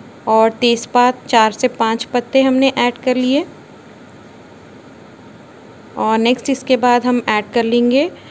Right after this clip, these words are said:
कोतमीर और पुदीना के पत्ते और कुछ हरी मिर्चें भी हम इसमें ऐड कर लेंगे साबित।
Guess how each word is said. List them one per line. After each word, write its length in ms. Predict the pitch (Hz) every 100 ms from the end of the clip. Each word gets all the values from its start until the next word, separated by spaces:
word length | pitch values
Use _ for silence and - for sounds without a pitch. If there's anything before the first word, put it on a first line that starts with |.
| - -
कोतमीर 540 | 240 226 247 254 269 277
और 220 | 220 220 220
पुदीना 500 | 226 226 233 233 247
के 120 | 269
पत्ते 400 | 262 254 277 339 - - - - - - - - - - - - - - - - - - - - - - - - - - - - - - - - - - - - -
और 140 | 226 233
कुछ 240 | - 196 -
हरी 160 | 233 247
मिर्चें 400 | 254 254 269 247
भी 160 | 269
हम 200 | 262 254 240
इसमें 260 | - 254
ऐड 200 | 240 226 226
कर 160 | 247
लेंगे 320 | 240 247 254
साबित। 560 | 269 269 233 226 - -